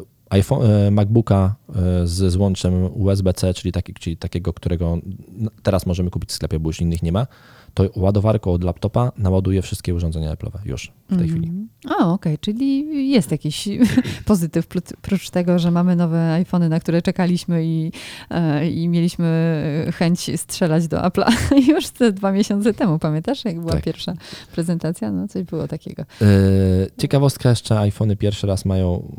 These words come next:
Speaker 1: funkcję MagSafe, czyli
Speaker 2: Mhm.
Speaker 1: to jest taka rzecz, którą kiedyś znaliśmy z, mm, mm, MacBooków,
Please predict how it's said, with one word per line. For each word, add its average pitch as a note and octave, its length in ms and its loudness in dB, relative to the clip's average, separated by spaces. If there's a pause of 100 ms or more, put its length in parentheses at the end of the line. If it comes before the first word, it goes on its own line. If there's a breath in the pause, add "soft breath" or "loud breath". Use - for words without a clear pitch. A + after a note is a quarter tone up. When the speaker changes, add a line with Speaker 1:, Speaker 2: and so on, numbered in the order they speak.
(100)
Speaker 1:
funkcję F2 440 -4
MagSafe, G2+ 520 -2
czyli F2+ 360 -2
Speaker 2:
Mhm. G3 280 -6
Speaker 1:
to - 80 -8
jest F#2 100 -6
taka D#2+ 260 -2
rzecz, F#2+ 280 0
którą E2+ 220 -2
kiedyś F2+ 240 0
znaliśmy E2+ 600 -2
z, F2 200 -4 (840 soft breath)
mm, D#2 340 -2
mm, E2+ 260 0
MacBooków, E2+ 460 2